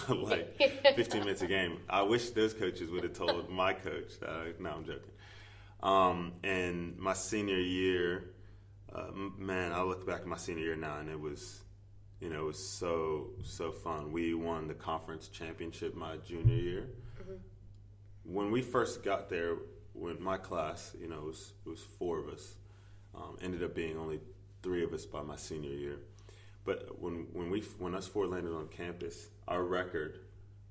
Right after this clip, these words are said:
Speaker 1: the year before we got there, the, the record was nine and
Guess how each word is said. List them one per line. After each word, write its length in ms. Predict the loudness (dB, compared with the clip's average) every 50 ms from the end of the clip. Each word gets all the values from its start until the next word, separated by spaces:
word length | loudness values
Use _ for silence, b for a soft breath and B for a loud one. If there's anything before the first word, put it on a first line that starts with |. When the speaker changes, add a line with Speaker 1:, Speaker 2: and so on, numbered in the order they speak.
| -16 -16 -16 -16 -16 -16 -16 -16 -18 -16 -16 -16 -16 -14 -4 -2
Speaker 1:
the 100 | -2 -2
year 260 | 0 2 4 4 4
before 300 | 4 0 -2 0 0 2
we 140 | 2 0 2
got 280 | 2 0 0 0 -2
there, 180 | -6 -6 -6 -6
the, 100 | -6 -8 -10 -10 -10 -4 -4 -4 -4 -4 -4
the 100 | -4 -4
record 320 | -2 -4 -4 -6 -8 -6 -6
was 240 | -6 -6 -6 -6 -8
nine 640 | -6 -6 -4 -4 -2 -2 -2 -2 -4 -4 -4 -6
and 240 | -6 -6 -8 -8 -10